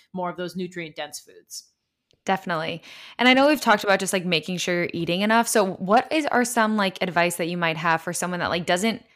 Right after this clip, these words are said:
Speaker 2: know how much is enough to, like, fuel their body? Like, how to start building a plate and knowing that, like, they're eating enough?
Speaker 1: Yeah, that's a good question. I mean, I think starting off by trying to incorporate carbs, protein, fat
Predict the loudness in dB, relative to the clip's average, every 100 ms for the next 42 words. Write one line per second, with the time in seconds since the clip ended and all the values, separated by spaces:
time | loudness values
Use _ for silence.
0 | _ -8 2 4 4 2 0 -2 -2 -2
1 | 2 0 -2 -8 _ _ -6 -4 -6 _
2 | -20 -14 -2 0 2 4 4 4 2 2
3 | 2 4 4 4 2 2 2 0 -4 0
4 | 4 4 4 2 -2 -2 -4 -2 0 0
5 | 2 2 2 0 0 -2 -2 -2 -2 -4
6 | -6 -12 _ _ _ -18 -12 -8 -8 -10
7 | -12 -12 -10 -10 -10 -10 -10 -12 -14 -10
8 | -6 -4 -4 -4 -6 -6 -8 -2 -2 -2
9 | -4 -2 -2 -4 -4 -4 -4 -8 -10 -8
10 | -8 -10 -12 -14 -12 -12 -8 -6 -6 -8
11 | _ -10 -6 -6 -10 -12 -12 -10 -12 -14
12 | -8 -4 -4